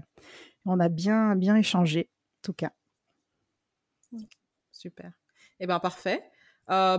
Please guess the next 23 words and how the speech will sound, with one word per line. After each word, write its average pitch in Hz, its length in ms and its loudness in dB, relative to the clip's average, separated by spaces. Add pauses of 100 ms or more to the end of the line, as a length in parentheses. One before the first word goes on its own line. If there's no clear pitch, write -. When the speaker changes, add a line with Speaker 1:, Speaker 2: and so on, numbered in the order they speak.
(100)
Speaker 2:
pour 330 480 0
les 233 240 0
auditeurs, 269 360 2
je 233 80 -6
vous 214 80 -6
mettrai 208 240 -4
toutes 240 160 -4
les 233 140 -2
informations 220 680 -6
d'Aurore 202 440 -2
et 175 80 -6
de 175 80 -8
son 180 220 -10
podcast, 196 560 -6
euh, 165 260 -8
sur 170 240 -8
mon 175 180 -4
blog 170 260 -2
à 160 60 -8
moi, 160 200 -8
grandactrice 165 480 -12
point - 300 -14
org, 190 360 -6